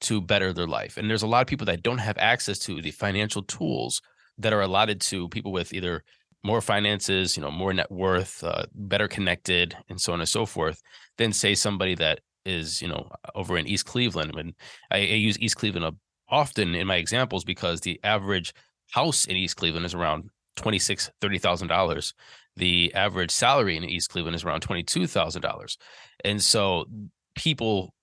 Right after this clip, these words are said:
that are working hard but have a lower, uh, income with a lower property value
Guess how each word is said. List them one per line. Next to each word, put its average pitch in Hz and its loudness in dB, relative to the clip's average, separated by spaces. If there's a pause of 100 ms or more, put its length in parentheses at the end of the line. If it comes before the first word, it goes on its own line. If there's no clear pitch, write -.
that 110 2
are 104 4
working 120 0
hard 123 2 (180)
but 98 -6
have 101 0
a 87 -2
lower, 101 0 (200)
uh, - -6
income 117 0 (120)
with 98 -4
a 92 -2
lower 98 2
property 135 2
value 92 2